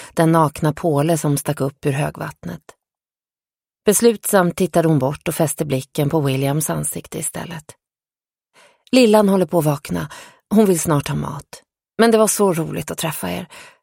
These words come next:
Jag önskar att vi kunde få pratas vid längre." Detta sa hon med den största uppriktighet,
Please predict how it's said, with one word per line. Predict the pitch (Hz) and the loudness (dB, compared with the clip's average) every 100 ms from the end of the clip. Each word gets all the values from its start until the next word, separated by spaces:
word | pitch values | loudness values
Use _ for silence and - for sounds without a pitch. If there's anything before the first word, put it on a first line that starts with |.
| - | 0
Jag | 185 | 2
önskar | 185 - | 2 2
att | 165 160 | -2 0
vi | |
kunde | 170 165 | 0 0
få | 165 | -2
pratas | - 175 165 165 | -2 -2 -2 -2
vid | 185 170 | 0 2
längre." | 190 175 143 151 151 _ _ _ _ _ _ _ _ _ _ _ _ | 0 0 -4 -8 -16 _ _ _ _ _ _ _ _ _ _ _ _
Detta | 160 147 165 | -6 -4 -4
sa | - | 0
hon | 135 147 | 0 2
med | 139 139 | 0 0
den | 139 139 | -2 -2
största | - 156 - 226 | -2 -4 -2 -4
uppriktighet, | 175 - 151 - 170 208 175 - | -4 -6 -10 -8 -8 -8 -8 -12